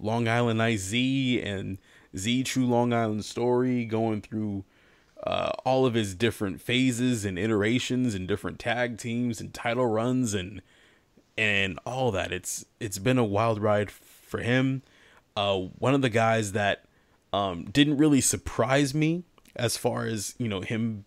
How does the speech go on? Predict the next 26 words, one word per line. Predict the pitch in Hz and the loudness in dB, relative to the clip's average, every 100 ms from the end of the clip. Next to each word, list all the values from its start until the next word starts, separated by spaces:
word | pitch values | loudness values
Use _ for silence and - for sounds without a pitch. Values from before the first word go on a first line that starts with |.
| _ | _
being | - 107 104 | -4 -2 -2
released, | 92 98 131 - | 0 0 0 -2
because | 101 110 92 | 2 2 2
I | 101 | 2
don't | 107 - | 0 0
think | 104 95 | -4 -4
he | - | -4
was | 101 95 | -4 -2
gonna | 92 | -2
re-sign | 92 98 - 98 95 95 | -2 -4 -4 -2 -4 -4
anyway. | - 95 101 - - - - - - _ - | -4 -2 -2 -4 -6 -8 -14 -20 -20 _ -4
But | 104 95 - | 2 2 4
somebody | - 110 107 110 98 | 0 4 4 4 2
who, | 107 101 95 92 _ - _ _ - | 0 0 0 -4 _ -20 _ _ -2
uh, | - - - | 0 0 2
could | 123 107 - | 4 4 2
immediately, | 107 107 127 135 120 69 87 76 - _ _ _ | 2 6 8 10 8 6 0 -2 -4 _ _ _
at | 113 - | 2 4
some | - - 196 175 | 4 6 6 4
point, | - - - - - - _ _ - | 2 -2 -2 -6 -12 -20 _ _ -2
make | 107 110 - | 4 4 4
an | 98 | 2
impact, | 101 104 104 92 - - | 2 4 2 2 -2 -4
whether | 107 107 95 | 2 4 4
it's | 92 - | 2 -2
in | 104 107 | 0 2